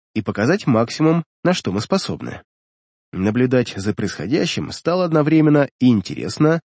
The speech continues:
и очень больно. Больно от того, насколько хромал контроль и импровизация студентов.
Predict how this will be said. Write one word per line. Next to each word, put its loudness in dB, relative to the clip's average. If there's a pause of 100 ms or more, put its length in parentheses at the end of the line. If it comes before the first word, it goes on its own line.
(200)
и 2
очень 2
больно. -2 (380)
Больно 0
от -6
того, 2
насколько 2
хромал 2
контроль 0 (220)
и 4
импровизация 2
студентов. -4